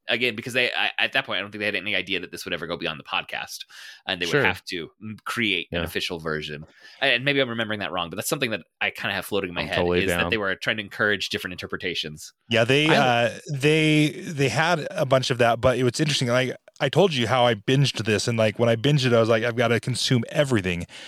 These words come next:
Speaker 3: And so I joined some fan groups after I was caught up, and I was watching things, and I'd scrolled back in the history, and I watched how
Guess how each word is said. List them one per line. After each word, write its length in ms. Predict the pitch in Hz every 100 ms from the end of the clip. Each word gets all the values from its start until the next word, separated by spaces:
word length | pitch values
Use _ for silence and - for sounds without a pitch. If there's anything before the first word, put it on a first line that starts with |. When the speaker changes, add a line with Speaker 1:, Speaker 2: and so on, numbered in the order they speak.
| - -
Speaker 3:
And 120 | 113
so 140 | - 117
I 60 |
joined 420 | 113 123 139 143
some 140 | 139 131
fan 300 | 127 113 113
groups 280 | 110 107 -
after 320 | 113 - 107
I 160 | 101
was 160 | 101 104
caught 300 | - 117 98
up, 160 | 95 95
and 100 | 98
I 140 | 101 - - - -
was 160 | 120 104
watching 380 | 107 135 - 131
things, 140 | 113
and 80 | 107
I'd 100 | 101
scrolled 400 | - - 139 135
back 240 | 143 127
in 60 | 135
the 60 |
history, 320 | 110 120 123 107
and 80 | 120
I 80 | 131
watched 440 | 127 170 - -
how 400 | - 123 117 104